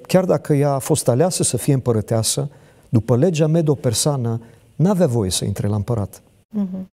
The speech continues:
Speaker 1: Dacă nu era chemată și venea, putea să moară. Și cere întregului popor să postească trei zile,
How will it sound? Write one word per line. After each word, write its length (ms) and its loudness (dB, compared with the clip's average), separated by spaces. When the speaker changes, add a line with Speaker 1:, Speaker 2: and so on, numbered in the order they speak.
Speaker 1:
Dacă 280 2
nu 160 4
era 180 0
chemată 480 0
și 160 -4
venea, 440 0
putea 220 0
să 140 -4
moară. 320 -2
Și 120 -6
cere 260 2
întregului 500 2
popor 360 0
să 160 -2
postească 520 0
trei 220 2
zile, 380 -2